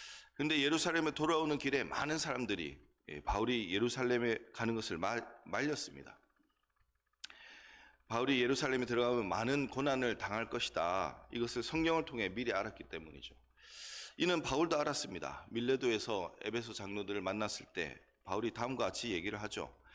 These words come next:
"보라, 나는 이제, 어, 성령에 매여 예루살렘으로 가는데 거기서 무슨 일을 당할지 알지 못하노라.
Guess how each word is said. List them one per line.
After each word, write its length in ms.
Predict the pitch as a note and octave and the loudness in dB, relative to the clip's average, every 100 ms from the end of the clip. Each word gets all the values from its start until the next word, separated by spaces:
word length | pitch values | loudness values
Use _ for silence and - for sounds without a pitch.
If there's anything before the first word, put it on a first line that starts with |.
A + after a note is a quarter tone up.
| - - | -20 -10
"보라, 180 | - C3 | -4 0
나는 360 | B2+ C3 C3+ C3 | 2 2 2 2
이제, 540 | A2+ A#2+ C3 B2+ C#3+ - - - - - - - | -2 2 4 4 0 -8 -20 -20 -20 -20 -20 -12
어, 460 | - F2 E2 D2 D#2 - | -6 -4 -4 -6 -10 -12
성령에 520 | - D3+ D#3 D#3+ E3 | -4 2 4 4 4
매여 380 | C#3+ F#2+ E2 B1+ - - | 2 2 0 -4 -12 -6
예루살렘으로 800 | F#2+ G#2 A#2 B2 A#2+ A2 G#2 G#2+ | -2 -2 0 0 0 0 0 0
가는데 680 | F#2+ F#2 F2+ G#2+ G2 C2 - | -2 -6 -2 -2 -2 -4 -8
거기서 340 | - C3 B2+ | -4 -2 -2
무슨 320 | C3 A2 C3 D#3+ | -2 -2 -2 2
일을 220 | D3+ D#3 | 2 2
당할지 600 | A2+ G#2+ G2+ - E2+ C#2 _ _ _ _ _ _ - | 0 -2 -2 -4 -6 -8 _ _ _ _ _ _ -6
알지 320 | G2 G2 D3 | -4 0 0
못하노라. 600 | B2 E2+ G#2 G#2 D2 | 0 -2 -6 -8 -8